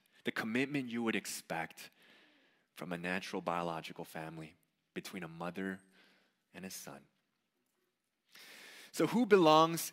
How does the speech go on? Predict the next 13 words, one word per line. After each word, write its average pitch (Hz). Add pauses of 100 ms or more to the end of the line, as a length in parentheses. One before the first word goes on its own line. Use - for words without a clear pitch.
in 127
God's 110
family 92
today? 80 (1080)
Who 117
belongs? 90 (1200)
Those 117
who 123
do 107
the 104
will 95
of 98
God. 76